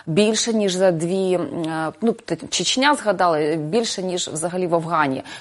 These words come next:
Ми порахували вже давно до них і рахували, що ці втрати їхні набагато більше, ніж Афган, там в десять, о, скільки, в двадцять вже разів.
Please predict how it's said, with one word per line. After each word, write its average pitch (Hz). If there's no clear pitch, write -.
Ми 277
порахували 262
вже 226
давно 202
до 156
них 247
і 180
рахували, 196
що 190
ці 202
втрати 196
їхні 165
набагато 208
більше, 160
ніж 156
Афган, 202
там 147
в 139
десять, 208
о, -
скільки, -
в 135
двадцять 175
вже 156
разів. 147